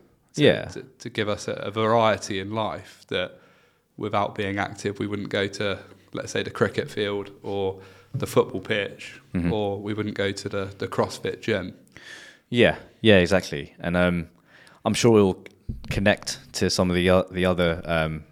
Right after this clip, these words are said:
Speaker 2: um, areas that you wanna talk about. But, you know, I think what, what's so great about the, the kind of CrossFit gym is, is the community, the people that partake with you. Um,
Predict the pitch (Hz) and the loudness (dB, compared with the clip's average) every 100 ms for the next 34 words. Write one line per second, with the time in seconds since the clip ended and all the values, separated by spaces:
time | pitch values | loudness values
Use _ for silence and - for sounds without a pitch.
0 | _ _ _ _ _ _ - 76 73 76 | _ _ _ _ _ _ -6 -4 -4 -4
1 | 85 82 80 82 82 80 - 90 - 71 | 0 0 0 -2 -4 -2 0 -2 -2 -8
2 | 67 78 78 82 85 - - - _ _ | -6 -6 -4 -4 -6 -8 -18 -20 _ _
3 | _ _ _ _ - - - 85 - 90 | _ _ _ _ -16 -6 -2 -2 2 2
4 | - - _ _ _ _ _ _ _ 95 | 2 -6 _ _ _ _ _ _ _ -8
5 | - 92 82 98 80 73 78 - 87 80 | -4 -2 0 2 2 0 -4 -4 -6 -4
6 | 67 - 85 78 - _ _ - - 87 | -6 -8 -8 -8 -10 _ _ -8 -6 -4
7 | - - - _ _ _ _ - 98 92 | -6 -8 -12 _ _ _ _ 0 2 4
8 | 82 76 - 82 - - 80 90 85 - | 2 -4 -6 -8 -8 -10 -4 -4 -2 -6
9 | - - - 87 82 80 76 - _ _ | -10 -12 -6 -6 -4 -4 -4 -8 _ _
10 | - 82 78 - 76 - - 90 78 71 | -4 -2 0 0 -2 -6 -2 -2 0 -6
11 | - - - - - - - - _ - | -10 -14 -20 -20 -20 -20 -20 -20 _ -2
12 | 80 80 80 78 76 | 0 2 0 -4 -10